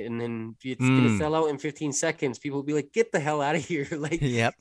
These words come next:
Speaker 1: so, you know, it was, that's just made in U S A. Like, yeah, it's great quality or whatever, but nobody, like, really cares except for New Balance collectors. And now it's like, it's gone, you know.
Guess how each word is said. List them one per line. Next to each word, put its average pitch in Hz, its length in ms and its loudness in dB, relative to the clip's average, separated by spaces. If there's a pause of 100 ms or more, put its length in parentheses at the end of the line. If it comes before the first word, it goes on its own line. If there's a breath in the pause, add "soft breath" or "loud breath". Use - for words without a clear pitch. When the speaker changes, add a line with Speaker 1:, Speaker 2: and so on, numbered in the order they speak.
(100)
Speaker 1:
so, 190 140 4
you 180 180 2
know, 165 220 0
it 165 80 -4
was, 151 160 -10 (100)
that's 160 260 -2
just 185 160 -6
made 170 200 0
in 170 180 -4
U 170 160 2
S 156 160 -4
A. 170 180 2
Like, 135 280 -2
yeah, 151 340 0
it's 135 140 -6
great 151 240 -6
quality 143 400 -2
or 131 80 -2
whatever, 127 220 -4
but 139 100 -6
nobody, 143 420 -4 (100)
like, 123 300 -6
really 143 280 -4
cares 123 300 -6
except - 280 -10
for 123 60 -8
New 131 180 -4
Balance 113 320 -6
collectors. 110 560 -14 (440)
And 113 100 -6
now 120 200 -2
it's 123 120 -6
like, 110 260 -6
it's 107 140 -12
gone, 92 420 -4 (120)
you 123 120 -10
know. 98 260 -10